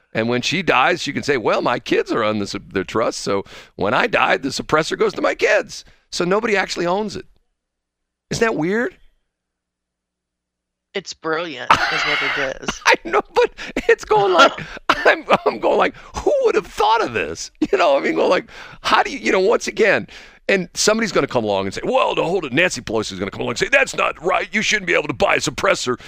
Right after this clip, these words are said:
Speaker 1: with,'" well, I'm not buying it. It's my trust. I'm, I don't own it. I don't own the gun. I own the suppressor.
Speaker 2: Do you have a trust?
Speaker 1: No. I don't, do, do you think anybody trusts me? No, I don't have a trust.
Speaker 2: I
Speaker 1: What
Speaker 2: trust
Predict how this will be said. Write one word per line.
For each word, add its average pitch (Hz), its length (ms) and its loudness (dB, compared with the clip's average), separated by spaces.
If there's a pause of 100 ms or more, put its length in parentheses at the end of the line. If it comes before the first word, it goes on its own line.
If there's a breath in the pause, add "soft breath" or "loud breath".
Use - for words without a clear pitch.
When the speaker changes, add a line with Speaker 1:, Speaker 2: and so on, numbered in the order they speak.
(180 loud breath)
Speaker 1:
with,'" 151 240 -2
well, 156 220 -4
I'm 147 120 0
not 226 140 -2
buying 95 260 -2
it. - 40 -8
It's - 140 -8
my 135 140 0
trust. - 560 -6 (300)
I'm, - 240 -2
I - 100 0
don't - 180 0
own - 180 0
it. - 120 -6 (220)
I 92 160 0
don't - 160 2
own 135 60 -2
the 101 80 -4
gun. 95 280 0
I - 40 -2
own 269 160 0
the 117 80 -4
suppressor. - 340 -4
Speaker 2:
Do 226 60 -6
you 285 60 0
have 359 100 -2
a 381 60 -6
trust? - 600 -6
Speaker 1:
No. - 360 0
I 95 60 -2
don't, 113 200 -6
do, 107 300 -8
do 110 100 -12
you 190 60 -6
think 202 200 -2
anybody 175 240 0
trusts 156 320 -2
me? 165 280 -2
No, 90 320 -2
I - 80 2
don't 110 80 0
have 78 100 -4
a - 40 -20
trust. - 380 -14 (460)
Speaker 2:
I 165 100 0
Speaker 1:
What - 80 -2
Speaker 2:
trust 170 320 -6